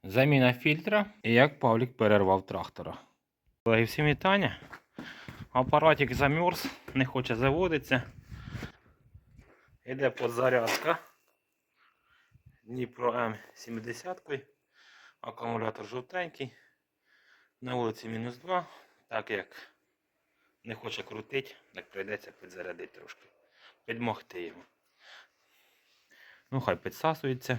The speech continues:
Е, поки газончик на підсосі. Щас розкажу трошки за М Т З. Надо зробити невеличкий капремонт сцеплення, так як, е, пропало сцеплення. Практично бере в кінці,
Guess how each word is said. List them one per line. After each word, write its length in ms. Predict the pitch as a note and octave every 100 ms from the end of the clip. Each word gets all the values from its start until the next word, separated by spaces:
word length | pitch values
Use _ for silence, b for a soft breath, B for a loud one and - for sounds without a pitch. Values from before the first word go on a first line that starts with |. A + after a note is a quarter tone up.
| A2
Е, 120 | G#2
поки 260 | G2+ B2+ C3+
газончик 440 | B2+ B2 A#2 B2
на 100 | B2
підсосі. 600 | - C3+ - - - C3 B2 b b b b b b _
Щас 340 | - A#2 - - -
розкажу 460 | A#2 A2 A#2+ G#2+
трошки 360 | G#2 G2+ - G#2
за 140 | A#2
М 100 | B2
Т 140 | B2 E3
З. 240 | G3+ G#3 - _ b b b _
Надо 400 | A2+ A2+ G#2+ G2 - A#2
зробити 600 | G#2 C3 B2 A2 - -
невеличкий 500 | A2 A#2 A#2 - A#2
капремонт 720 | G#2 A2 G#2 A2+ A#2 A2+ G#2+
сцеплення, 520 | - C#3 - F#3+ F#3 E3+ b b b b b _
так 200 | C#3+ B2+
як, 280 | A#2 - -
е, 800 | G#2+ G#2+ G2 F#2+ F#2 F2+ F2 C2+ _ _
пропало 400 | A2+ A#2 B2 G#2+
сцеплення. 540 | - A2 - F#2+ F2 -
Практично 500 | G#2+ - C3 - G#2+
бере 240 | G#2 B2
в 120 | A#2 -
кінці, 500 | A#2+ A#2+ F3+ F#3